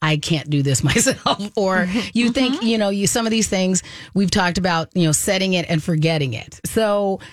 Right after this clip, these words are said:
Speaker 1: um, you know, why don't we start with, if you don't mind, we could start with the first one, 'cause we
Speaker 2: Mm-hmm.
Speaker 1: talk, we've had whole shows on Social Security.
Speaker 2: We have.
Speaker 1: And I
Speaker 2: Mm-hmm.
Speaker 1: think that Social Security is definitely viewed differently based upon what age group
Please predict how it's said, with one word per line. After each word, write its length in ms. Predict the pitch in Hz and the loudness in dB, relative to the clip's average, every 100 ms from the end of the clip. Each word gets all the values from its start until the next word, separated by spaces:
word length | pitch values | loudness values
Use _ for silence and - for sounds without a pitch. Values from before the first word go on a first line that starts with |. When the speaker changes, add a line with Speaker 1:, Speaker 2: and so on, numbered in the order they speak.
| - _ | -20 _
Speaker 1:
um, 400 | 226 226 226 220 - | -2 -2 -2 -4 -4
you 120 | 220 | -2
know, 100 | 214 | 0
why 220 | 214 247 | 0 0
don't 120 | 311 | 0
we 80 | 359 | 0
start 320 | 285 - 202 190 | -2 0 -2 0
with, 140 | 185 | -2
if 80 | 208 | 0
you 80 | 262 | -2
don't 120 | 214 | 0
mind, 180 | 180 170 | 0 0
we 60 | |
could 100 | 190 | -2
start 200 | 170 196 | -2 -4
with 100 | 165 | -2
the 80 | 180 | -4
first 240 | 160 180 180 | -2 -4 -2
one, 100 | 160 | -2
'cause 200 | 180 170 | -2 0
we 180 | 294 320 | 0 0
Speaker 2:
Mm-hmm. 440 | 247 185 247 359 | 2 2 2 -2
Speaker 1:
talk, 80 | 247 | -2
we've 180 | 240 311 | -2 0
had 220 | 349 262 | -2 -4
whole 300 | 160 208 202 | -4 -2 0
shows 500 | 196 180 156 131 139 - - - - - | 0 0 -2 -4 -10 -14 -20 -20 -10 -2
on 120 | 190 | 0
Social 200 | 160 180 151 143 | 2 0 0 -2
Security. 500 | 143 139 123 - - | -2 -2 -4 -6 -8
Speaker 2:
We 120 | 202 | -6
have. 460 | 170 160 202 170 170 - _ | -4 -2 -2 -4 -10 -18 _
Speaker 1:
And 480 | 240 233 233 226 185 | -2 0 0 0 0
I 100 | 160 | 0
Speaker 2:
Mm-hmm. 100 | 180 | 0
Speaker 1:
think 220 | 196 320 262 | 0 0 0
that 200 | 262 214 | -2 -2
Social 360 | - 240 233 | -2 -2 -2
Security 960 | 233 226 - 214 196 190 180 170 165 165 | -2 -4 -2 0 0 0 2 2 0 -2
is 580 | 190 185 175 170 170 165 | -2 -2 0 0 -2 -4
definitely 580 | 262 170 214 220 233 196 | -6 -2 -2 -2 -2 0
viewed 460 | 160 190 180 160 - _ _ _ 180 | 0 2 2 0 -4 _ _ _ -4
differently 460 | 160 208 202 180 165 | -2 0 0 0 2
based 320 | 156 160 160 | 0 0 -2
upon 320 | 180 160 151 | -4 -2 0
what 160 | 147 - | -2 0
age 280 | 147 143 - | 0 0 -2
group 320 | 147 113 110 | -6 -6 -8